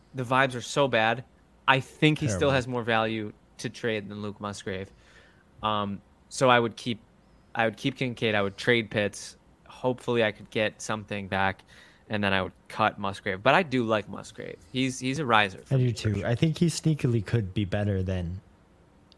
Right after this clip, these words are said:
Speaker 2: Pitts and Kincaid rest of
Speaker 1: Oh.
Speaker 2: season.
Speaker 1: Let's do a rest
Speaker 2: I
Speaker 1: of
Speaker 2: think
Speaker 1: season Musgrave,
Speaker 2: I, I don't know if
Speaker 1: Kincaid.
Speaker 2: I'm like, but I think the same pathway I see for Kincaid, I see for Musgrave.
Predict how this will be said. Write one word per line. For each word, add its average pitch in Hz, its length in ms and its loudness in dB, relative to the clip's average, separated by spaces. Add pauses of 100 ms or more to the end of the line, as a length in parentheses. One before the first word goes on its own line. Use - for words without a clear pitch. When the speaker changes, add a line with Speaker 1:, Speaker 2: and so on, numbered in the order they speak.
(580)
Speaker 2:
Pitts - 300 2
and 110 280 0 (140)
Kincaid 92 420 -4
rest 92 240 -4
of 117 80 -2
Speaker 1:
Oh. - 0 -
Speaker 2:
season. 104 380 -4 (800)
Speaker 1:
Let's 117 160 -10
do 127 100 0
a 117 40 0
rest 113 220 -2
Speaker 2:
I 110 40 0
Speaker 1:
of 104 60 -4
Speaker 2:
think - 0 -
Speaker 1:
season 107 560 -2 (240)
Musgrave, 143 520 0
Speaker 2:
I, - 20 2
I 185 40 2
don't 190 140 2
know 156 140 4
if 110 100 0
Speaker 1:
Kincaid. - 20 2
Speaker 2:
I'm 127 120 4
like, 110 280 0 (520)
but 135 180 2
I 135 80 4
think 156 380 0 (160)
the 127 120 2
same 135 520 2
pathway 117 600 -2
I 107 160 0
see 107 340 2
for 143 180 -2
Kincaid, 160 580 0 (420)
I 92 140 -2
see 101 260 0
for 95 220 0
Musgrave. 131 600 -2